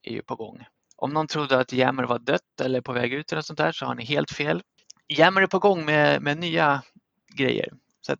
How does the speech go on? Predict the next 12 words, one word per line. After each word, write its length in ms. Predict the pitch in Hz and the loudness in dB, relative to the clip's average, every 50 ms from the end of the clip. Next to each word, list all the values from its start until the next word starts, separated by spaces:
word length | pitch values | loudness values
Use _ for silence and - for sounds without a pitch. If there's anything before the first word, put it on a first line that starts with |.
| _ _ _ | _ _ _
det 100 | - 160 | -6 -4
kommer 320 | - - 196 190 180 170 | 0 2 2 2 4 0
släppas 400 | 160 - 160 147 - - 143 - | 0 2 0 0 0 0 -2 -2
grejer 240 | - 139 127 123 123 | -2 -2 -2 -2 -2
om 80 | 123 120 | -2 -2
det 140 | 120 120 | -4 -4
kring, 380 | 120 - 120 120 117 113 113 113 | -4 -4 -6 -6 -6 -6 -8 -8
eh, 200 | 113 113 113 113 | -6 -4 -4 -4
Ignite. 520 | - - 117 - 117 120 139 - - - - - _ _ _ _ _ _ _ _ _ _ | -6 -8 -6 -2 0 0 0 -2 -4 -10 -20 -20 _ _ _ _ _ _ _ _ _ _
Så 380 | - - - 120 117 117 113 110 | -20 -12 -8 -6 -4 -2 -2 -4
håll 280 | 107 - - 120 120 123 | -4 -2 -2 0 0 0
utkik. 580 | 123 117 - - 135 143 165 - - - - | -2 -2 -2 -4 -4 -4 -4 -6 -10 -12 -12